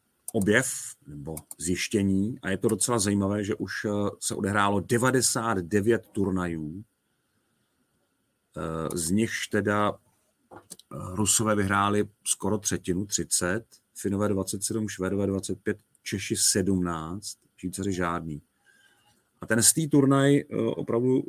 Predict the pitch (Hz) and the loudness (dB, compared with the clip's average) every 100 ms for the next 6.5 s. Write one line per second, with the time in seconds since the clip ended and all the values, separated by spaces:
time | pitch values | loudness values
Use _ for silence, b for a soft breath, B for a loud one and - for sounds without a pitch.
0 | - 110 113 117 120 123 113 - 117 117 | 0 0 2 4 4 2 0 -2 -2 0
1 | 123 - _ - 107 - 104 117 - 117 | -2 -4 _ -6 -6 -2 -2 -2 -2 0
2 | 120 117 117 120 120 - 104 113 110 113 | 2 2 2 0 0 0 0 2 2 0
3 | - - 117 113 - - - 107 120 - | 0 2 4 4 0 -4 -2 0 0 -4
4 | - _ 113 113 127 127 123 131 120 110 | -20 _ -2 2 4 4 2 2 2 2
5 | 104 113 113 110 107 98 - 104 107 107 | 0 0 0 0 -2 -6 -8 -6 -2 -2
6 | 101 107 104 110 | -2 -2 0 0